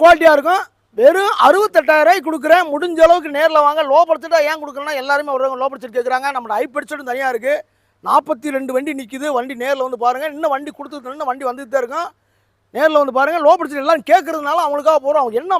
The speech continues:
மக்கள் விரும்புறாங்களோ அவங்களுக்கு தகுந்த மாதிரி நம்ம வீடியோ போடுவோம். என்ன வண்டி வேணும்னாலும் எனக்கு ஃபோன்ல கேட்கலாம்.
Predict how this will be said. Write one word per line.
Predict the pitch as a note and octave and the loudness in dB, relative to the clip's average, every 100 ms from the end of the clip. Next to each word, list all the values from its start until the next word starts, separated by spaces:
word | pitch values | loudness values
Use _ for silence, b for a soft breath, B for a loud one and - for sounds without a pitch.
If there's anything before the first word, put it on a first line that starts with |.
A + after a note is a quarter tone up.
| C#4+ | -2
மக்கள் | - E4 C#4+ | -4 -8 -8
விரும்புறாங்களோ | C#4+ C#4 D#4 C4+ | -6 -4 -2 -2
அவங்களுக்கு | C4+ C4 | -4 -4
தகுந்த | C#4+ D4 | -4 -4
மாதிரி | C#4+ C4+ | -6 -8
நம்ம | A#3 | -10
வீடியோ | C4+ A#3+ | -8 -6
போடுவோம். | B3 D4 D#4+ _ _ _ _ _ B3 | -2 0 -2 _ _ _ _ _ -8
என்ன | D4 D4+ | 0 2
வண்டி | D4 D4 | 2 -2
வேணும்னாலும் | C#4+ D4+ C#4 | -2 -2 -4
எனக்கு | A#3 | -4
ஃபோன்ல | A#3+ D4 B3 | -4 -2 -2
கேட்கலாம். | B3+ C4 D4+ | -2 0 -2